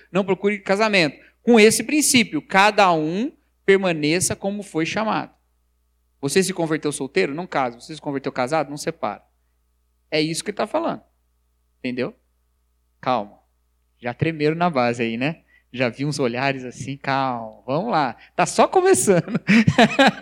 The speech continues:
Tá só começando, pessoal. Vocês não sabem o que aguarda. <laughs> É isso que ele está falando aqui.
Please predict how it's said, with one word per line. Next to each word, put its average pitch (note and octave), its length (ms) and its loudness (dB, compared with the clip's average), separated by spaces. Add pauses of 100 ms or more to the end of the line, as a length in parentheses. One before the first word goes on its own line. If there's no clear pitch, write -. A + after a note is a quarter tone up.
(1160)
Tá F#3+ 360 2
só F#4+ 160 2
começando, C#4 400 2
pessoal. C#3 240 -4
Vocês D#3+ 120 -6
não E3+ 100 -6
sabem D3 280 -4
o A#3+ 40 -14
que - 60 -4
aguarda. D#3+ 540 2
<laughs> - 2250 -2
É B3 120 8
isso D#4+ 420 8
que C4 60 -2
ele C4+ 100 4
está A3 180 2
falando F3 320 4
aqui. C3 260 -4